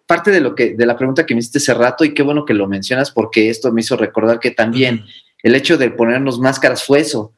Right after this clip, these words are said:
Speaker 1: tratar de hacerle a la gente, de, o mostrar a la gente que cuando ellos llegaran a una tocada de Diablo Calavera no fuera como, "Ah, pues mira, ¿ya viste a Pablo?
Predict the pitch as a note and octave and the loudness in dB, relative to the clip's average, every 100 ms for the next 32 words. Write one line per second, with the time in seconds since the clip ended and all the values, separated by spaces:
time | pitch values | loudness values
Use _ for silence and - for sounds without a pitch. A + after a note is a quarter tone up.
0 | _ _ - B2 C#3 D#3 D#3 D#3 D3 C#3+ | _ _ 0 0 2 2 2 2 2 2
1 | C3 A2 C3+ C3 C3 C#3 A#2 - _ _ | 2 0 0 0 2 2 0 -12 _ _
2 | A#2 A2+ A2+ A#2+ A#2 B2 C3+ D3+ D#3 C3 | -2 0 2 2 0 0 2 4 2 0
3 | C#3 C3+ C3 D3 D#3+ - _ _ _ - | -2 -2 2 0 0 -10 _ _ _ -2
4 | A#2 C3 C#3 E3 F#3 C#3 C3 C#3+ C3+ C3+ | 2 4 4 2 2 2 2 2 0 0
5 | C3 B2 - B2+ A#2+ G#2+ A#2 B2 G#2+ G#2 | -2 -2 2 2 2 0 -2 0 0 2
6 | A#2+ B2+ B2 - B2+ - A2 G#2+ - D#3 | 2 0 0 0 0 0 -4 -4 -2 0
7 | F#3 G#3 - D3 E3 G3+ G3+ G#3 G#3+ - | 0 0 -2 -2 0 0 0 0 -2 -2
8 | F#3+ D#3+ E3 E3+ G3 A3+ G#4+ | 0 2 0 2 0 -2 -8